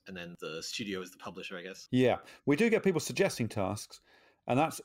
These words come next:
Speaker 2: enjoyable and awkward, 'cause I feel like if we take someone's idea, then we're stealing it. In my head, that's, they should be rewarded for it. The awkwardness also is that normally they send something in which we've already thought of, because we,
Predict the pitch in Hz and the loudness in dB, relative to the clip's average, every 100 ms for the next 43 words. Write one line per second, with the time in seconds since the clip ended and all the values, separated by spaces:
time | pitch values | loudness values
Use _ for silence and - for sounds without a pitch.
0 | _ _ - 143 131 147 131 127 127 127 | _ _ 0 2 6 8 8 8 6 6
1 | 123 - 104 92 - 110 - - 120 - | 4 2 0 2 0 -2 -2 -2 0 4
2 | 131 117 120 - 110 - - 175 - 127 | 4 4 0 -2 -4 -2 -4 -4 -2 -2
3 | 107 104 98 101 95 92 110 98 - _ | 0 -2 2 2 2 2 2 0 -6 _
4 | _ - 120 - - 120 101 92 - 127 | _ -6 -4 0 4 4 4 -2 -2 2
5 | 127 131 110 98 - - - - - 127 | 4 4 2 0 -2 -4 -6 -2 2 2
6 | 127 107 110 107 110 101 - 95 95 - | 2 4 4 6 6 4 2 2 2 -2
7 | - 143 139 170 143 127 117 127 127 107 | 0 6 6 6 4 2 4 4 4 2
8 | 104 110 113 - 90 139 151 127 110 110 | 2 2 0 -2 0 4 6 6 4 4
9 | - 110 107 113 104 104 104 - 123 110 | 2 2 2 0 2 2 0 2 2 6
10 | 113 104 - 110 - 90 - - 113 120 | 6 4 4 2 2 -4 -6 -6 -4 -4